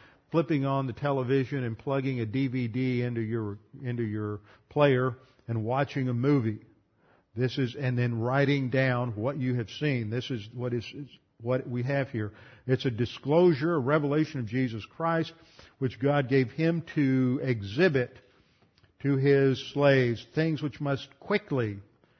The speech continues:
take place. Once they begin, they'll take place in rapid succession. And he communicated it by sending his angel to his slave John. Now we come to verse two. John is described as the one who testified to the Word of God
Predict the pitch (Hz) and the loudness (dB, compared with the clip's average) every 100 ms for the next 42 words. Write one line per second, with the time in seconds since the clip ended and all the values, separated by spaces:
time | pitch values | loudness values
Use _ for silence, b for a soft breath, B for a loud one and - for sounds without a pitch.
0 | b b b - 127 - - 120 104 104 | b b b 0 0 0 -2 -2 -2 -6
1 | 131 135 - 139 123 113 151 147 131 120 | -2 -2 0 0 0 2 2 4 4 2
2 | 107 143 127 139 131 120 123 131 131 110 | 0 -2 -2 0 -2 -2 -4 -4 -4 -8
3 | 120 - 143 135 151 139 B B B B | -10 -4 -2 -2 -6 -8 B B B B
4 | 147 156 147 143 190 185 - 175 160 156 | 4 6 4 2 2 2 2 4 6 6
5 | 156 135 139 135 123 - 180 175 160 151 | 4 4 2 2 0 -2 0 2 2 2
6 | 139 120 120 165 170 143 156 147 147 131 | 2 0 -2 0 2 2 0 0 0 0
7 | - 139 139 135 107 101 160 151 113 101 | -2 -2 2 2 0 -2 2 4 2 -2
8 | - B B B 135 156 147 - 143 135 | -12 B B B 0 2 2 2 0 0
9 | 107 123 117 - 175 151 117 - _ _ | -2 -2 -4 -2 2 4 2 -6 _ _
10 | b b b b 107 123 175 160 120 117 | b b b b -4 2 6 6 4 -2
11 | 135 127 104 127 - 143 147 156 139 139 | -4 -4 -4 -6 -4 -2 0 2 0 -2
12 | 131 135 151 139 139 123 - 185 175 - | -2 0 0 0 -2 -2 -2 0 0 -2
13 | 135 139 127 143 131 117 123 131 107 110 | -6 -4 -2 0 0 0 2 0 0 -2
14 | 117 131 156 | 0 0 -2